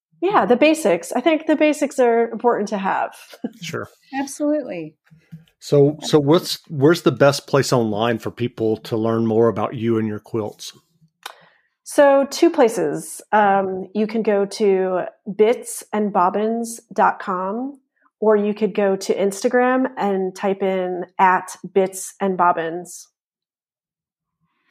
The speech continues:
Speaker 2: Great. Well, again, we've been speaking with quilter Tricia Royal. Tricia,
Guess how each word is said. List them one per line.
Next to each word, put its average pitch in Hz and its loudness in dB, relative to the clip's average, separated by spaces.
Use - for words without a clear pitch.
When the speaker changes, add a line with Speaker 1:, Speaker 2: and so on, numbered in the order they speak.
Speaker 2:
Great. 160 2
Well, 131 2
again, 131 4
we've 160 2
been 120 2
speaking 139 -2
with 113 -2
quilter 127 0
Tricia 135 0
Royal. 120 0
Tricia, 156 0